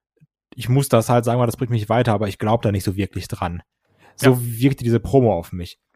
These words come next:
Speaker 1: Und ich bin
Speaker 2: Ja.
Speaker 1: auch mal gespannt, ob da auch noch mal irgendwann es einen Knacks geben wird in der, in der Bloodline.
Speaker 2: Ja. Das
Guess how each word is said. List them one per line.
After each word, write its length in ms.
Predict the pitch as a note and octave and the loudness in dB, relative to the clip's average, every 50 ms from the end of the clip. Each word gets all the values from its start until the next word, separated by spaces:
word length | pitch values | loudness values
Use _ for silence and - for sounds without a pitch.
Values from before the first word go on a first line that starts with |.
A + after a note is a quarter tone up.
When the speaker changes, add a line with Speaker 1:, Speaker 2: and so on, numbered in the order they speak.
| _ - | _ -10
Speaker 1:
Und 80 | A#2 G#2 | -10 -6
ich 80 | - | -2
bin 80 | - C#3 | 0 0
Speaker 2:
Ja. 40 | B2 | 2
Speaker 1:
auch 40 | |
mal 80 | B2+ B2+ | 2 0
gespannt, 580 | A#2+ A#2 - - - B2 B2+ C3+ B2+ - - - _ _ _ _ _ _ _ _ _ _ _ - | -2 -4 -4 -2 0 0 0 0 -2 -6 -10 -20 _ _ _ _ _ _ _ _ _ _ _ -8
ob 220 | B2 A2+ - - | -8 -8 -4 -2
da 220 | - B2+ B2 - | 0 2 2 2
auch 180 | - C3+ C3+ C#3+ | 0 0 0 2
noch 140 | C#3+ B2 A2+ | 2 0 0
mal 140 | B2 A2+ A2 | 0 0 0
irgendwann 720 | A#2+ A#2+ A#2 A#2 G2+ G#2+ A2+ A2 G#2+ G#2+ G#2 G#2 F#2 - _ _ _ _ _ _ _ _ _ _ _ _ _ _ _ - | 0 -2 -2 -2 -2 -2 -2 0 0 -2 -2 -4 -6 -8 _ _ _ _ _ _ _ _ _ _ _ _ _ _ _ -14
es 280 | A#2 G2+ - - - A#2+ | -12 -12 -10 -8 -6 -6
einen 380 | A2 G#2+ G#2+ A2+ B2+ - - | -4 -4 -4 -8 -10 -12 -12
Knacks 400 | - - C3+ C#3 C#3 - - - | -8 -4 -2 -2 -2 -4 -6 -4
geben 280 | - A2 G2+ G2 G2+ F#2+ | -2 0 0 0 -2 -2
wird 160 | G2 F#2+ F2+ | -4 -4 -4
in 80 | G2+ F#2+ | -4 -4
der, 240 | F#2+ F#2 F#2 - | -2 -2 -4 -4
in 80 | - G#2+ | -4 -6
der 100 | G2+ F#2+ | -6 -6
Bloodline. 640 | F2+ G2 G2 F#2 F2 - F#2+ F#2 F2+ F2+ F2+ F2 D#2+ - - _ _ _ _ _ _ | -6 -6 -6 -6 -6 -6 -6 -6 -6 -6 -6 -8 -10 -16 -20 _ _ _ _ _ _
Speaker 2:
Ja. 180 | - A3 G#3 - _ _ _ _ _ _ _ _ _ _ - - - - _ _ - | -6 -6 -6 -6 _ _ _ _ _ _ _ _ _ _ -20 -20 -20 -20 _ _ 0
Das 400 | - D3 C#3 - - - - | 0 2 2 0 -4 -8 -8